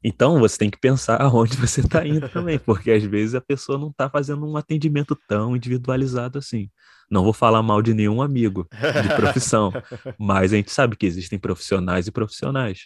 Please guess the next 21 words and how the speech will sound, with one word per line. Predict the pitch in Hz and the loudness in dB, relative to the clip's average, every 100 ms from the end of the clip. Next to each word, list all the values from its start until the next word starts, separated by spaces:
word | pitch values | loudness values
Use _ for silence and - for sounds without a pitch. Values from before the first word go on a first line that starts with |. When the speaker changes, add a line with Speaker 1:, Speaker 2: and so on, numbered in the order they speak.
| 104 | -20
Speaker 2:
Sim. | _ - 98 92 110 131 _ _ - | _ -20 -16 -16 -18 -20 _ _ 0
Speaker 1:
E | 101 95 | 4 6
normalmente | 101 101 113 104 98 - | 6 4 4 4 0 0
quando | 101 95 | 0 0
a | |
gente | 90 87 - | 0 -4 -6
vai | 90 85 82 | -8 -4 -4
tratar | - 85 - 85 | -2 -4 -2 -2
da | 85 | -2
questão | 82 80 92 | -4 -4 -4
de | 87 - | -6 -8
saúde, | - 87 95 123 107 | -6 -2 0 -2 -2
tem | 92 | -4
que | - | -4
ser | - | -4
um | 92 101 | -4 -4
atendimento | 104 113 107 104 104 117 | -4 -2 -2 -2 -2 -2
humanizado | 113 110 113 101 95 107 120 | -2 0 -2 -2 -4 -2 -4
e | |
individualizado, | 123 120 123 131 151 160 135 107 | -6 -6 -4 -4 -4 -6 -8 -10
cara. | - 98 | -14 -16